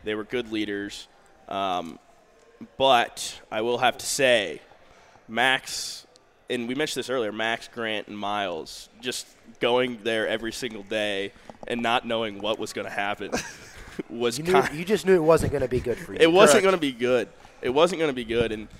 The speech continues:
Speaker 1: um, but honestly, it was, it was all lighthearted stuff, and it's just funny. And that, I think that's kinda what strengthened our bond amongst each other. Like, we can just make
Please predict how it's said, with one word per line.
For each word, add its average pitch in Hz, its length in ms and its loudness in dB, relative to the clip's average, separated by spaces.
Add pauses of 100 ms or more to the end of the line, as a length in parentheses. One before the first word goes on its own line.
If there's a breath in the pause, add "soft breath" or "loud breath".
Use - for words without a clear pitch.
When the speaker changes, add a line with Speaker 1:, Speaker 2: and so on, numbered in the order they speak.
(240 soft breath)
Speaker 1:
um, 120 480 0 (220)
but 196 300 6
honestly, 165 520 0
it 156 60 0
was, 156 280 -6
it 170 60 -6
was 165 120 -4
all 165 200 4
lighthearted 107 540 -2
stuff, 101 320 -4
and 117 100 -8
it's 113 120 -10
just 127 140 -10
funny. 110 280 -6
And 110 140 -4
that, 123 180 -2
I 123 120 0
think 160 220 -4
that's - 440 -4 (180)
kinda 120 200 -2
what 104 180 -4
strengthened 110 460 -8
our 104 80 -6
bond 98 400 -8
amongst 98 380 -12
each 98 160 -12
other. 95 240 -6
Like, 104 180 -6
we 127 100 -10
can 139 80 -12
just 117 160 -12
make 104 240 -10